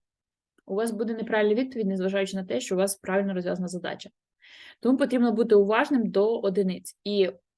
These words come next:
в даному випадку обов'язково потрібно зводити до кельвінів, так як у нас, е, температура, навіть якщо велика буква Т температура у формулі,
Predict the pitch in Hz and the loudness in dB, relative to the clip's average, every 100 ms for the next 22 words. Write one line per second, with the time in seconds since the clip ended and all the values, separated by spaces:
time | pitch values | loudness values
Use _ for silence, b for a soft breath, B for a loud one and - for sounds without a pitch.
0 | _ - 185 185 220 294 339 262 240 233 | _ -20 -8 0 2 2 2 -2 -2 0
1 | 214 - 190 185 185 190 247 269 240 226 | 0 0 -2 0 0 0 0 0 -2 -2
2 | 214 196 185 208 226 220 - 190 220 233 | 0 -2 0 0 0 -2 -2 -2 -2 -8
3 | B B B - 208 185 180 170 180 185 | B B B 2 4 4 0 -2 -2 -2
4 | 185 185 - - 190 196 185 - - - | -4 -6 -14 -4 0 2 2 0 -4 -8
5 | - 190 180 180 196 196 190 190 285 381 | -6 -4 -4 -2 0 4 2 2 2 2
6 | 285 - _ - 170 196 196 185 185 - | 2 -2 _ -18 -4 -2 0 0 -4 -2
7 | 202 202 202 190 175 180 - - 233 339 | 2 4 4 2 -2 -4 -6 -4 0 0
8 | - 240 220 185 185 175 170 - 170 160 | 0 -2 0 -2 -4 -4 -4 -4 -4 -4
9 | - | -10